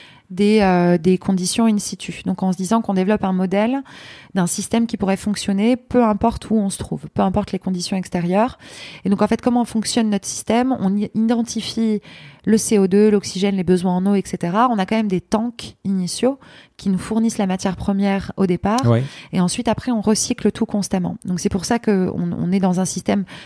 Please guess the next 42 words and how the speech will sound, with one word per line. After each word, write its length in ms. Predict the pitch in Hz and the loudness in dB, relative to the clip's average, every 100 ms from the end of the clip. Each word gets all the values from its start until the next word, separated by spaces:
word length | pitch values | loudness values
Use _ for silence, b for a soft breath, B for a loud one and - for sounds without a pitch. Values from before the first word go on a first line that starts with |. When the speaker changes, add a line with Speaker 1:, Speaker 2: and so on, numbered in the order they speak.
| B | B
Speaker 1:
fermé, 580 | - 226 214 220 254 247 | -2 0 2 4 4 2
dit 240 | 185 196 | 0 -4
biorégénératif, 1300 | 165 185 233 226 - 202 190 190 185 185 254 262 - B B B | 0 4 4 4 4 2 2 0 -2 -2 -6 -6 -10 B B B
parce 140 | 190 | -4
qu'en 140 | - 180 | -2 -2
fait, 220 | 233 240 | -2 -2
on 60 | 196 | -2
ne 120 | 175 | 0
revient 540 | 156 147 240 196 220 202 | 0 2 2 2 2 2
pas 140 | 208 | 2
mettre 200 | 208 180 | 2 0
de 80 | 185 | 0
l'input 400 | 190 180 - - | 0 -2 -4 -6
constant, 440 | - 175 - 233 254 B B | -6 -4 -2 -2 -4 B B
on 100 | 190 | -2
vient 200 | 180 202 | 0 0
vraiment 400 | 180 190 226 240 | 0 0 -2 -2
régénérer 640 | 170 - 226 202 208 185 190 | -2 0 2 2 0 0 2
Speaker 2:
Mais, 160 | 127 | 4
euh, 280 | 123 110 104 113 | 4 2 0 2
Speaker 1:
les 100 | 196 | 2
ressources. 540 | 180 - 185 - - | 2 0 -4 -6 -10
Speaker 2:
il 80 | 117 | -8
y, 20 | 127 | -6
il 60 | 110 | 2
y 80 | 117 | 4
a 20 | |
un 40 | |
système 260 | 117 110 120 | 4 2 0
comme 140 | 110 | 0
ça, 100 | 98 | 0
de 80 | 127 | 0
toute 80 | 98 | 0
façon, 180 | 104 120 | -4 -4
qui 120 | - | -4
fonctionne 300 | 104 104 117 | -4 -2 -2
sur 100 | 104 | 0
la, 100 | 98 | -2
la, 140 | 98 98 | -2 -4
l'I 160 | 98 | -2
S 140 | 107 120 | 0 0
S, 280 | 139 - | -2 -4